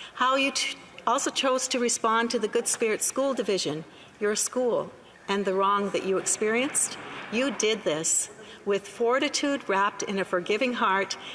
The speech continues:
and a mind that saw the good that could come out of a place of sorrow." As I listened to Chief George and your dad speak at committee, their words brought to light the source of your strength.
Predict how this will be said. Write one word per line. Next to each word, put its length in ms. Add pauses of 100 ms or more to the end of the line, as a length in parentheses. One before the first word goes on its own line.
(100)
and 100
a 60
mind 480 (100)
that 160
saw 340
the 140
good 320
that 100
could 160
come 360
out 140
of 100
a 80
place 560
of 100
sorrow." 540 (880)
As 120
I 80
listened 520 (160)
to 100
Chief 380
George 420
and 140
your 100
dad 320
speak 320
at 140
committee, 440 (480)
their 200
words 320
brought 300
to 100
light 320
the 60
source 360
of 80
your 80
strength. 560